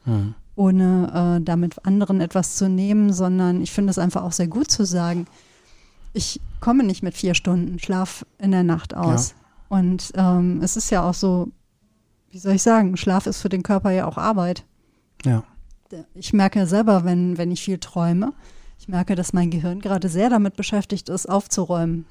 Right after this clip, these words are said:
Speaker 1: Ja.
Speaker 2: Und dann gibt es ja Phasen, in denen man merkt, „Oh mein Gott, das alles liegt in Stapeln, durcheinander“, ne? Und das Hirn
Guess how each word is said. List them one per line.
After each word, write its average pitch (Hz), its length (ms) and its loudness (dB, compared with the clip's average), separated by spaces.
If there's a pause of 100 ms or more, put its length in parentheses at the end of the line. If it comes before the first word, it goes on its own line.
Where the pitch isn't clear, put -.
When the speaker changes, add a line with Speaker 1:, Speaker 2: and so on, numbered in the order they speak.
(120)
Speaker 1:
Ja. 131 220 -4 (380)
Speaker 2:
Und 190 400 0
dann 185 100 2
gibt 185 200 -2
es 190 100 -2
ja 190 100 2
Phasen, 196 420 0
in 190 120 0
denen 185 160 -2
man 185 180 2
merkt, 180 300 0
„Oh 190 80 0
mein 175 240 2
Gott, - 400 -4
das - 360 -4 (120)
alles 208 260 0
liegt 214 220 -2
in 196 100 2
Stapeln, 190 800 2
durcheinander“, 185 880 4
ne? 175 200 0
Und 190 120 -4
das 185 160 -6
Hirn 202 260 0